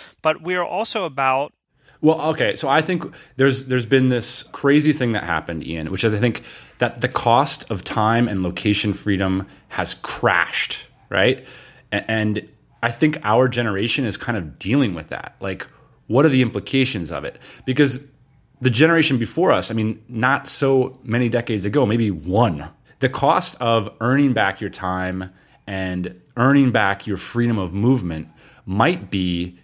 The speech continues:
Speaker 2: hitting it big, which is a giant risk. It might be working your whole life at a, at a, quote, good job, which is also a giant risk, or becoming a bum, which is also a giant risk. I mean,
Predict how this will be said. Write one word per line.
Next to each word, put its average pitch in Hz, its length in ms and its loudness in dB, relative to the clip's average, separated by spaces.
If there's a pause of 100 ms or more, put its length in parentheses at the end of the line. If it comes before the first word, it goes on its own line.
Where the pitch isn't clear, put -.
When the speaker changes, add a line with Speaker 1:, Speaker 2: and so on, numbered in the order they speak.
(100)
Speaker 2:
hitting 123 380 2
it 160 180 0
big, 82 320 -2 (120)
which 101 180 -4
is 95 80 0
a 95 60 -2
giant 98 420 0
risk. - 480 -10 (360)
It 104 160 -6
might 135 380 0
be 101 380 -4 (120)
working 131 540 2
your 98 300 -2
whole 135 320 2
life 90 520 -2 (140)
at 95 160 -2
a, 87 420 -4 (300)
at 98 80 -6
a, 92 60 -6
quote, 95 340 0
good 139 220 4
job, 85 420 -2
which 98 140 -2
is 113 100 2
also 151 320 2
a 90 40 0
giant 80 300 -6
risk, - 420 -8 (300)
or 135 160 4
becoming 139 600 4
a 110 60 0
bum, 80 420 -4 (280)
which - 240 -4
is 101 220 2
also 101 720 -2
a 92 40 -10
giant 87 440 -2
risk. - 420 -8 (180)
I - 40 -10
mean, 101 260 -2